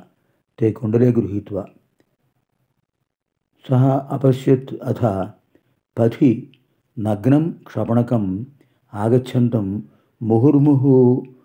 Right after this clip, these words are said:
దృశ్యమానం అదృశ్యమానం చ.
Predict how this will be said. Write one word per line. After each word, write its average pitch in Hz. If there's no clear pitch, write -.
దృశ్యమానం 123
అదృశ్యమానం 104
చ. 92